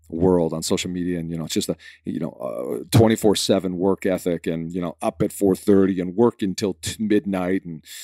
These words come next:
you know, all that stuff. That, uh, is also a lie.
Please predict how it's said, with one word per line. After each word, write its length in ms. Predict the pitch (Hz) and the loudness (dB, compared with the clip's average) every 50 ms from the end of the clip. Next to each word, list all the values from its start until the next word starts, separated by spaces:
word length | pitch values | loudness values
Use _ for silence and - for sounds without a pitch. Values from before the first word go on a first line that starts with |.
| - - - | -20 -10 -4
you 120 | 107 107 98 | -2 -2 0
know, 200 | 85 76 73 _ _ _ _ _ | -2 -4 -10 _ _ _ _ _
all 180 | - 110 110 110 | 0 2 2 4
that 120 | 110 113 107 | 2 0 -2
stuff. 400 | - - 117 110 110 - - _ _ _ _ _ _ _ _ _ - | 0 2 2 2 2 2 -2 _ _ _ _ _ _ _ _ _ -4
That, 320 | 92 120 127 131 - - 101 | 0 2 2 2 0 -2 -6
uh, 160 | 104 107 113 - - | -8 -6 -8 -6 -2
is 180 | 127 117 104 | -2 0 2
also 460 | 107 107 110 110 - - 73 58 60 _ - | 4 4 4 2 0 -2 -8 -8 _ _ -10
a 60 | 87 | -8
lie. 320 | 85 78 76 67 53 52 | -6 -6 -8 -10 -12 -20